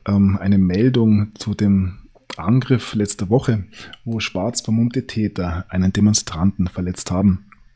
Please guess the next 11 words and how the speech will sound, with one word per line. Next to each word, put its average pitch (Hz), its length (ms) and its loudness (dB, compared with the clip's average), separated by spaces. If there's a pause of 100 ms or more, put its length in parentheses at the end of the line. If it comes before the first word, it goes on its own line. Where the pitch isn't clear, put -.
(720)
Wir 101 260 0
können 92 220 0
uns 87 160 -2
alle 90 180 -6
denken, 80 380 -6 (380)
aus - 180 -10
welcher 85 360 -10
Ecke 90 360 -10 (280)
diese 87 300 -12
Täter 92 360 -12
stammen. 87 640 -8